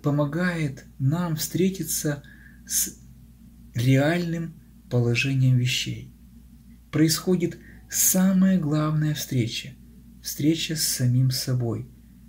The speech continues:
со своими проблемами, со своими слабостями. Мы видим себя, в истинном свете такие, какие мы есть. И вот эта точка,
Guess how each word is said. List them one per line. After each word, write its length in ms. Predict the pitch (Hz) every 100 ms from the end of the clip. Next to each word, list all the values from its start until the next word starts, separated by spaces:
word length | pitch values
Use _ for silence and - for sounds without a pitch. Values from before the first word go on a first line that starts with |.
| - - -
со 180 | - 135
своими 400 | - 135 131 123
проблемами, 800 | 127 117 123 156 165 156 151 - -
со 160 | -
своими 340 | 127 - 123 120
слабостями. 920 | 123 139 151 151 151 - 135 131 - - - - -
Мы 460 | 127 135 127 120 -
видим 400 | 120 135 123 113
себя, 560 | - - 123 143 160 175 - - -
в 80 | 120
истинном 400 | 127 - 110 110
свете 520 | - 135 156 156 156 - - - -
такие, 580 | 123 - 139 147 151 - -
какие 600 | - 127 - 120 120 127 127
мы 300 | 117 117 127 -
есть. 480 | 113 107 107 - - - - - - -
И 320 | 135 131 - -
вот 320 | 123 135 -
эта 400 | 202 - 175 175 - -
точка, 600 | - 139 123 - - -